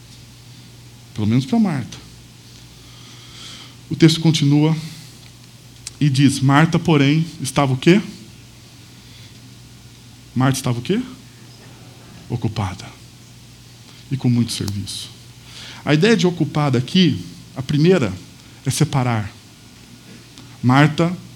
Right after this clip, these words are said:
ela tinha um desejo intenso que todas aquelas verdades anteriores que nós lemos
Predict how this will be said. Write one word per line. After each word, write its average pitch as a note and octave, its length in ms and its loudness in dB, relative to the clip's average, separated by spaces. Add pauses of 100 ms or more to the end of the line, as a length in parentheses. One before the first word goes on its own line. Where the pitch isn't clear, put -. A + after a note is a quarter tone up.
(380)
ela C3 160 2
tinha F#3 420 2 (400)
um D#3 120 4
desejo D#3+ 480 6
intenso G#3 800 4 (920)
que F#3+ 80 4
todas D4+ 300 4
aquelas A3+ 280 4
verdades F#3+ 540 4
anteriores F3+ 560 6
que - 80 -2
nós D#3 220 0
lemos E3 580 4